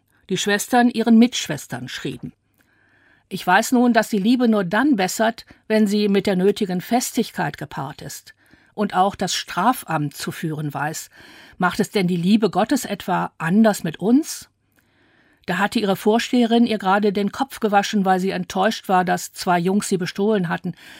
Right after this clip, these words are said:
Zwei, denen sie Vertrauen entgegengebracht hatte, von denen sie eigentlich Dankbarkeit erwartete. "Wer seinen Sohn liebt, den züchtigt er", lese ich in der Bibel.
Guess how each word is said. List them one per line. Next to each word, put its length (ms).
Zwei, 480
denen 240
sie 120
Vertrauen 720
entgegengebracht 800
hatte, 320
von 200
denen 180
sie 140
eigentlich 580
Dankbarkeit 640
erwartete. 640
"Wer 160
seinen 240
Sohn 260
liebt, 340
den 200
züchtigt 680
er", 340
lese 240
ich 120
in 80
der 140
Bibel. 400